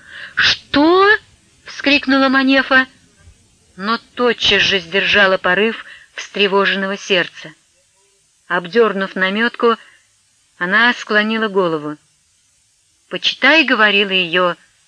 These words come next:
как мать родную», повторила Флёнушка. «Тебе, говорила она, во всём свете никого нет ближе матушки Манефы».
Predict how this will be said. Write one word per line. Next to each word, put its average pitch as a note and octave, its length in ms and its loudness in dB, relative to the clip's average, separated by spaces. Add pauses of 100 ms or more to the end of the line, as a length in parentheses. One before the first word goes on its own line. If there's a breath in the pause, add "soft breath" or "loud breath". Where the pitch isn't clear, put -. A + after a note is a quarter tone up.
(200)
как F#3+ 240 0
мать B3 400 0
родную», G3 720 -2 (340)
повторила F#3 480 -2
Флёнушка. E3+ 600 -6 (760)
«Тебе, A#3 240 0
говорила A#3+ 520 4
она, A3 340 4 (560 soft breath)
во A3 140 0
всём F4 340 -2
свете B3+ 640 -2 (360)
никого C4 440 2
нет D#4+ 260 2
ближе B3+ 480 2
матушки G3+ 540 -2
Манефы». F3+ 580 -6